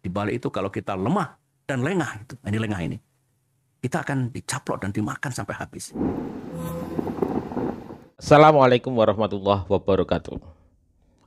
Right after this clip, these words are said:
Speaker 2: Ada banyak kejutan-kejutan dalam hari-hari ini, teman-teman.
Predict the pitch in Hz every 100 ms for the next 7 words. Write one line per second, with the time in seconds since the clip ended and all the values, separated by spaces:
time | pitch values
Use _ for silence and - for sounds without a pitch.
0 | - 110 113 117 120 120 120 120 110 -
1 | 113 110 110 - - - 113 117 110 -
2 | - 101 - 107 104 98 95 90 92 95
3 | 95 92 90 82 82 92 95 98 95 101
4 | 95 98 92 90 78 82